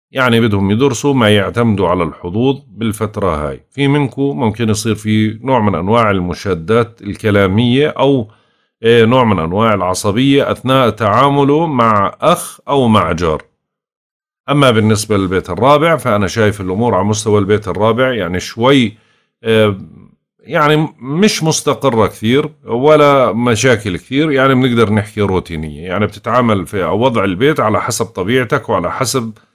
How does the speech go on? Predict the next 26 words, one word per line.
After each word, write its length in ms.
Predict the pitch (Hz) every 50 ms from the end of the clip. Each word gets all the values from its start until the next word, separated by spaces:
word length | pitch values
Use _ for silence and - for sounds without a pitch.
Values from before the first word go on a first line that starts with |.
| _ _ _ _ _ _ _
آه، 160 | 123 120 117 113
تعاملك 680 | 107 - - 117 127 147 160 156 147 123 107 92 - 95
أنت 240 | 98 107 104 107
في 140 | 104 95 -
البيت 360 | 98 92 87 117 131 120 -
وعلى 300 | 113 101 95 104 113 104
حسب 260 | - - 123 - 120 110
طريقة 440 | 110 _ 107 107 110 104 - -
التقارب 580 | 104 104 - 110 107 - 135 139 139 127 120 98
ما 140 | 104 104 95
بينك 380 | 90 104 104 104 101 95 -
وبين 260 | 90 82 98 104 104 104
أفراد 400 | 90 82 - 110 117 110 92 101
العائلة. 540 | 90 82 80 82 82 80 76 76 78 78 - _ _ _ _ _ _ _ _
في 160 | _ 151 151
منكم 380 | 143 147 139 127 - - 127 120
ممكن 320 | 117 104 95 - 107 98
يدخل 260 | 107 107 104 - 98 92
بنقاشات 680 | 85 98 92 92 - - 104 92 - - 110 92 -
حادة 500 | - - 131 143 143 131 127 147 147 143
أو 380 | - - 120 117 110 110 104 107 - _ _ _ _ _
يحتد 520 | 120 123 - - - - 160 151 123 101 98
لمسألة 520 | 98 92 92 104 101 - - 85 87 92
معينة 600 | 90 92 87 87 117 139 139 135 127 131 131 131
ب-، 100 | 120 107
ب-، 680 | 101 101 98 87 87 90 82 78 73 78 80 78 73